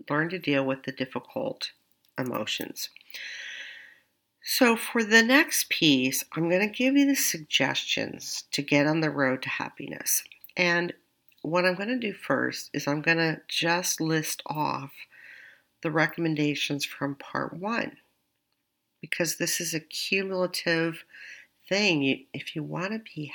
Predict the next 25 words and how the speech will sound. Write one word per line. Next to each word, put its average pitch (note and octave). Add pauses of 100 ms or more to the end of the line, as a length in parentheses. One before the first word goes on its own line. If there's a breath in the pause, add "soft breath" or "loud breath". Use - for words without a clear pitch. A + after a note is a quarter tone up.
(140)
happy - (680 loud breath)
as D3
your C3+
general D3+
modality, C#3
as -
your C3+
M C#3
O, B2 (240)
if -
you E3
want F#3
happiness C#3+
to C#3
be C#3
your C3+
M C3
O, - (1200 loud breath)
it E3 (240)
takes - (240)
a D#3
number E3+
of D#3+
different D#3
things. G3